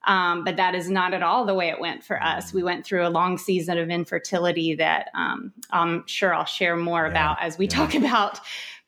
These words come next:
Speaker 1: triggers for big feelings. But, um, that was a real crisis of, of faith for me. I think it was the first time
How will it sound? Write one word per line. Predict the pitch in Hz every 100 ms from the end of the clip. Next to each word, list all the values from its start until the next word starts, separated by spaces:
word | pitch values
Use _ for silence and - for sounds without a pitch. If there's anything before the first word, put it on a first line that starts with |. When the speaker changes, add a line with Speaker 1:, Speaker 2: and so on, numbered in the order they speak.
| _ _ _ _ -
Speaker 1:
triggers | - 311 269 240 -
for | 240
big | 202 185 -
feelings. | - 185 170 165 113 196
But, | - 170 160 -
um, | 180 170 170
that | 175 185
was | 180 180
a |
real | 160 175 180 170 165
crisis | 165 - 170 170 165 - - - -
of, | - 175 175 180 _ _ _ -
of | 180
faith | - - 165 214 214 -
for | - 165
me. | 165 - -
I |
think | 196 185 190
it | -
was | 185
the | 185 180
first | - 185 185 -
time | 190 170 170 165